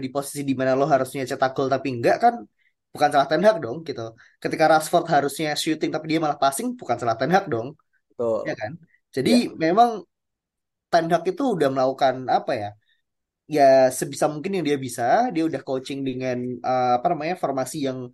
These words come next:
Speaker 1: works menurut gua gitu. Di, di babak pertama bahkan masih skor satu satu itu menurut gua ma-, apa, pertandingan masih sangat even lah gitu. Dan kayak, eh,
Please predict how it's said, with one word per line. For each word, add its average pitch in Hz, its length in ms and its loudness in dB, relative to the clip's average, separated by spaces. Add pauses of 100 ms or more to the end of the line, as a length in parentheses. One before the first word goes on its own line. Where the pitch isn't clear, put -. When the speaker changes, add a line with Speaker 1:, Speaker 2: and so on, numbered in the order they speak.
(760)
Speaker 1:
works 160 300 4
menurut 147 280 -6
gua 143 120 4 (100)
gitu. 127 140 -4 (200)
Di, 131 60 0 (520)
di 135 120 -8
babak 123 260 -4
pertama 139 340 4 (100)
bahkan 175 260 2 (220)
masih 139 220 -6 (160)
skor 135 260 0
satu 131 200 0
satu 131 220 0
itu 208 80 -4 (120)
menurut 135 240 -6
gua 190 80 4 (100)
ma-, 139 300 4 (100)
apa, 180 120 0 (680)
pertandingan 160 420 -2
masih 185 160 -6
sangat 143 220 -2
even 160 240 -2
lah 107 180 -6
gitu. 110 140 -10 (100)
Dan 131 120 2 (120)
kayak, 127 280 4 (680)
eh, 127 320 4